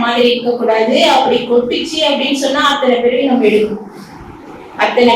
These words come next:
பிறவி எடுக்கணுமா. அதனால அந்த விபூதி தரிக்கும் போது எவ்வளவு பயபக்தியா அந்த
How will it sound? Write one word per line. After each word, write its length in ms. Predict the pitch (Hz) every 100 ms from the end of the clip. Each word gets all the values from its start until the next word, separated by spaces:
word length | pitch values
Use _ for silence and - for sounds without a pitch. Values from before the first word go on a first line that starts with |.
| 220
பிறவி 280 | 214 240 247
எடுக்கணுமா. 540 | 208 208 196 185 185 185 - - 214
அதனால 420 | 294 285 277 247 320
அந்த 120 | 294 247
விபூதி 320 | 240 - 330 - 262
தரிக்கும் 440 | 247 247 262 247
போது 260 | 226 226 285 302 247
எவ்வளவு 360 | 233 294 285 214
பயபக்தியா 800 | 233 285 262 247 - 226 226 254 294
அந்த 140 | 262